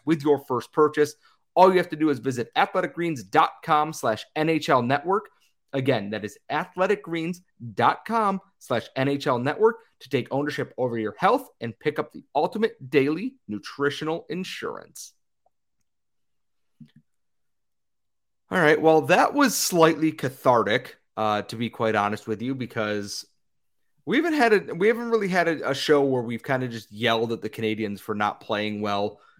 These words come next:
you know, in certain things. The game is over. They lost seven two. Uh, not great across the board. Not great. And they have another game Wednesday when you were listening to this, the day before American Thanksgiving. They are playing the Columbus Blue Jackets. And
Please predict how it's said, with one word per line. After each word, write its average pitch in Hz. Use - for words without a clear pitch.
you 139
know, 123
in 123
certain 113
things. 110
The 139
game 233
is 156
over. 117
They 110
lost 113
seven 104
two. 104
Uh, 104
not 127
great 104
across 110
the 107
board. 92
Not 98
great. 104
And 139
they 151
have 180
another 196
game 139
Wednesday 127
when 120
you 123
were 123
listening 156
to 104
this, 95
the -
day 110
before 113
American 113
Thanksgiving. 151
They 220
are -
playing 262
the 247
Columbus 226
Blue 240
Jackets. 139
And 123